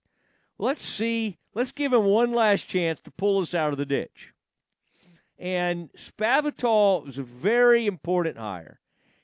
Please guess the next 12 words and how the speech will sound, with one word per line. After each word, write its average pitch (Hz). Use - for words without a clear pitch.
Can 180
you 233
turn 233
this 220
thing 214
around, 180
this 165
offense, 170
in 165
a 143
year? 151
Yeah. 170